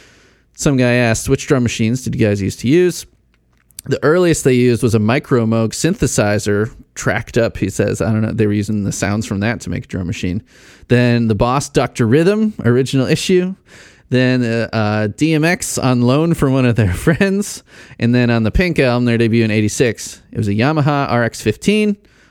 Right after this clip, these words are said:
On Lincoln, it was an Alesis H R sixteen. On Flood, Apollo eighteen, it was a Casio F Z one sampler. And then also on Apollo eighteen, it was a Roland R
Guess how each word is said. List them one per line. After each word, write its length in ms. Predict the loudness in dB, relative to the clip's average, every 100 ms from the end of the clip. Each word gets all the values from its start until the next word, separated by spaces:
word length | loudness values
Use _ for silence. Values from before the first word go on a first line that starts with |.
| _
On 140 | -4 0
Lincoln, 420 | 0 0 0 -2
it 140 | -2
was 180 | 0 0
an 100 | 0
Alesis 540 | 0 0 0 0 -2 -4 -4
H 200 | -4 -4
R 120 | -4
sixteen. 800 | -2 -4 -4 -4 -2 0 -2 -6 _ -20 -20 _ -8
On 200 | -4 -4
Flood, 500 | -6 -2 0 2 0
Apollo 440 | 0 0 0 0
eighteen, 420 | 0 -2 -2 -2 -2
it 40 |
was 120 | -2
a 40 | -4
Casio 640 | -2 -2 -2 0 0 0 -2
F 180 | -4 -4
Z 260 | -4 -2
one 320 | 0 0 0 -2
sampler. 640 | 0 0 0 0 2 2
And 240 | 0 -2
then 100 | 0
also 300 | 0 0 0
on 80 | -2
Apollo 240 | 0 0 0
eighteen, 300 | -2 -2 -2
it 20 |
was 120 | -2
a 60 | -2
Roland 440 | 0 0 -2 -2
R 240 | -2 -4